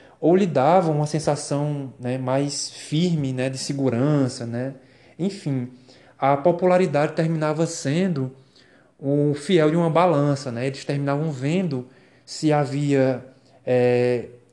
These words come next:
justificativa para maiores preocupações ou não. Em relação a isso, por exemplo,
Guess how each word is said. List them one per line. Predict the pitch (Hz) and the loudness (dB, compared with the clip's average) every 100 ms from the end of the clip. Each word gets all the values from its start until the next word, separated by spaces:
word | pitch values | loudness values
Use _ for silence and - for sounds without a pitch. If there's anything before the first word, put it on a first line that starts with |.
| _ | _
justificativa | 135 151 160 - 143 135 165 156 | -6 -4 -4 -4 -2 0 0 0
para | 151 143 143 139 | 0 2 4 2
maiores | 135 135 127 - | 2 2 0 -2
preocupações | 135 135 135 165 170 151 151 180 - - | -2 -2 -2 -2 -2 -4 -2 -4 -6 -2
ou | 143 214 | 0 2
não. | 185 123 120 123 - _ _ _ | 0 -2 -4 -8 -16 _ _ _
Em | - | -8
relação | 147 156 156 156 156 | -2 0 0 0 0
a | 139 | 2
isso, | 135 202 220 | 2 0 0
por | - 156 | 0 2
exemplo, | 139 120 143 190 - 131 | 2 0 0 0 -2 -6